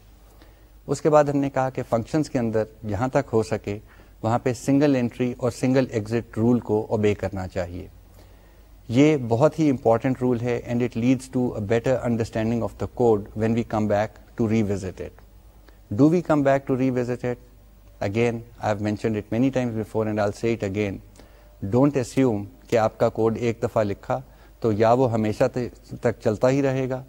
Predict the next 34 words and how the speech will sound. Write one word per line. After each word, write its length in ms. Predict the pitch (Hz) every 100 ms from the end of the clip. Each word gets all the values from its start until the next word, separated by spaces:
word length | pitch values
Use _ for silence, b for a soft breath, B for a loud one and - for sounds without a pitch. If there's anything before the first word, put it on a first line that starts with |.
| - - 110
without 340 | 110 117 -
requiring 420 | 117 113 113 120 113
any 120 | 123 120
changes، 420 | 107 104 113 127 - b b b -
اور 140 | 113 101
یا 320 | 120 131 131 B B B
وہ 120 | 143 147
ایک 260 | 156 -
ہی 40 | 160
دفعہ 260 | 139 131
استعمال 440 | 123 - 117 117 120
ہوگا 220 | 117 120
اور 80 | 113
دوسری 300 | 110 - 110
دفعہ 220 | - 107
استعمال 380 | - 101 101 95
کبھی 220 | 104 98
نہیں 180 | 95 95
ہوگا۔ 300 | 90 87 90 - - - b b b
یہ 120 | 117 127
دونوں 300 | 131 156 139
اپروچز 460 | 131 117 117 123
جو 100 | 117
ہیں 140 | 113 135 -
یہ 120 | 117 110
ذرا 240 | 107 107 -
سی 120 | 135 131
شارٹ 300 | - 104 -
سائٹڈ 420 | 95 90 98 90
ہیں۔ 120 | 90 - - b b b b 117
When 160 | 123
you 100 | 127 113
write 280 | 139 147 127
useful 340 | 139 - 143